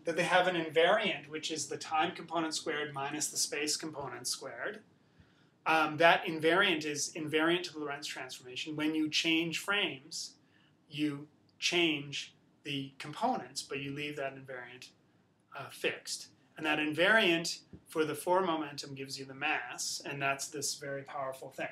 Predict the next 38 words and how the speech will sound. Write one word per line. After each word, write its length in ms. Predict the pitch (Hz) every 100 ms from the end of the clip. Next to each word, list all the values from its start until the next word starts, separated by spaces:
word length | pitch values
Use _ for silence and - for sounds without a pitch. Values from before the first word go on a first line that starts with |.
| -
Now, 260 | 160 151 - - -
I, 80 | -
w-, 180 | 180 220
I 100 | 180
should, 300 | 180 247 240
guess 180 | 226 269
I 80 | 294
should 180 | 240 -
say, 280 | 214 196
do 160 | 185 185
one 340 | 170 220 302
last 340 | 277 240 226 -
calculation, 800 | 190 190 190 160 156 - 160 151 - _ -
and 140 | 165
then 140 | 165 165
we'll 120 | 156
call 300 | - 147 143
it 100 | - - - - - -
a 60 |
day. 300 | 139 139 - - - -
So 160 | -
here's 280 | 151 226 233
my 200 | 208 175
final 420 | 160 196 208 214
calculation, 760 | 208 170 165 165 170 190 254 277 - - - - - - - - - - - - - - 175
which 160 | 151
is 140 | 151 147
a 20 |
very 300 | 151 165 165
relevant, 560 | 160 160 175 160 165 - - - - - -
uh, 220 | 156 185
calculation 600 | 175 175 165 165 160 160
to 80 | 165
other 180 | 170 180
things 340 | 170 185 170
we've 180 | 165 151
done. 320 | 165 170 285 311 - - - - - - - - - - - - - 311 - - - - - - - - - - - - - - - - - -
Um, 400 | - 190 190 196